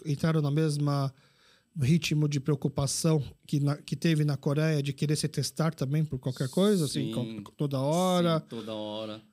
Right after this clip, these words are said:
Speaker 2: É desesperado. Eu... Do dois, final de dois mil e vinte.
Speaker 1: Porque você aplicava o teste
Speaker 2: Sim,
Speaker 1: pra pessoa?
Speaker 2: sim.
Speaker 1: Não é que ele levava pra casa?
Speaker 2: Não, não. Aí eu, eu, eu aplicava teste na farmácia
Speaker 1: Aí você que
Speaker 2: mesmo.
Speaker 1: tinha que, você lembra a primeira vez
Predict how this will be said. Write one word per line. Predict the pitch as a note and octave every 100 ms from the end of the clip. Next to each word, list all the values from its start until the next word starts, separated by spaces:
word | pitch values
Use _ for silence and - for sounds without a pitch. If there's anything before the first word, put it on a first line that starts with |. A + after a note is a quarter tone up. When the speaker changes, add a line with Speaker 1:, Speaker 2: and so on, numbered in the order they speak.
| _ _ _ -
Speaker 2:
É | A2
desesperado. | G#2+ A#2+ B2 B2+ - A#2 G#2+ A2 A2 G#2
Eu... | A2 A#2 - _ _ - - _ _ _ _ _
Do | - C3 F3 F3+
dois, | G3 A3 G#3+ -
final | - - A3+ D4
de | A#3
dois | F#3 F3+ E3
mil | E3+
e | D#3+
vinte. |
Speaker 1:
Porque | F3+ -
você | F#3+ F#3+ A3+
aplicava | G#3+ G#3 G3+ G#3+
o |
teste | - G3+ C#3+ D3
Speaker 2:
Sim, | -
Speaker 1:
pra | D4+ C#3+
pessoa? | C3+ D3+ B2
Speaker 2:
sim. | A#2+ D3+ C3+ B2+
Speaker 1:
Não | D#3
é |
que | D3+
ele | F#3+
levava | F#3 F3 E3
pra | E3
casa? | D#3 D#3 C3 B2 A#2+
Speaker 2:
Não, | C#3 D#3 D#3
não. | D3 C#3+
Aí | A#2 C3
eu, | C3+
eu, | C3+ D3 D#3
eu | C3+ A#2+ C#3 F#3 -
aplicava | B2 - B2+ G#2+ A#2
teste | A#2+ A2+ -
na | B2
farmácia | A#2+ B2+ D3
Speaker 1:
Aí | D3+
você | D#3 F3
que | -
Speaker 2:
mesmo. | D#3+
Speaker 1:
tinha | E3+
que, | -
você | D3+ F3
lembra | G#3 G#3+
a | G3
primeira | - E3+ F#3 F3
vez | D3 F#3 G3+ -